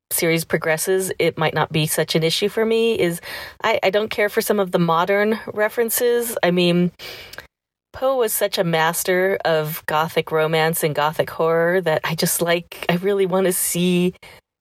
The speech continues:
this set in those gothic scenes, like the beginning where Dupin and Usher are talking in the old dilapidated ho-, uh, family home of his, which is just like the story. But, um, all the references to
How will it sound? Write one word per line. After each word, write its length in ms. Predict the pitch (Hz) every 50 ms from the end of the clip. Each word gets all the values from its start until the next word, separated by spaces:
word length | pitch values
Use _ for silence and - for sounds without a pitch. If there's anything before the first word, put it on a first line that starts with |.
| _ _
this 120 | 175 175 -
set 380 | - - - 185 170 156 - -
in 180 | 175 165 160
those 260 | 156 151 151 147 -
gothic 360 | - 160 151 151 160 - 165 -
scenes, 380 | - - 160 165 170 165 165
like 240 | 165 151 147 - -
the 80 | - 156
beginning 460 | 160 156 165 165 160 165 160 165 156
where 160 | 151 151 151
Dupin 560 | 147 156 151 156 - 160 156 151 156 156 160 - -
and 360 | 151 147 143 143 147 147 143 - _ _ -
Usher 420 | - 151 147 - - 160 160 165 165 - - - - - - -
are 100 | 147 160
talking 460 | - - 151 147 - - 165 160 160
in 200 | 131 160 160 160
the 100 | 147 - -
old 240 | 151 147 156 151 -
dilapidated 760 | 160 147 143 147 147 147 - 165 - 156 156 151 147 151 151
ho-, 220 | 151 - 160 - - _ - - - - _ -
uh, 240 | 151 151 143 143 147
family 440 | - - - 156 156 160 165 160 160
home 380 | 160 156 160 175 196 220 233 -
of 100 | - -
his, 320 | - 254 247 247 240 226 -
which 280 | 160 160 - - - - - - - - - - -
is 200 | 160 151 - - - _ _
just 240 | - 180 170 - -
like 240 | 160 151 151 - -
the 80 | -
story. 560 | 156 - - 165 160 160 156 156 160 170 175 - _ - - - - _ _
But, 220 | 170 170 160 - - - -
um, 420 | 175 170 160 160 160 170 175 175 - _ _ -
all 160 | - 196 202
the 120 | 196 190
references 600 | 170 170 170 - 185 175 170 - 180 175 170 170 -
to 440 | - - 185 170 165 165 165 165